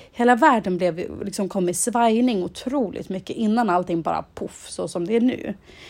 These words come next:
Jag var i Sydafrika och försökte göra mitt bästa för att, att, um,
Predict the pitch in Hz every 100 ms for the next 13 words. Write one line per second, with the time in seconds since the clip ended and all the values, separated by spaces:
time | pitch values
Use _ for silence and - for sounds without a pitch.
0 | - - - - - - - _ 254 285
1 | 311 277 247 233 220 202 190 202 190 175
2 | 190 190 - 180 175 175 202 175 196 180
3 | 175 175 - 190 185 190 190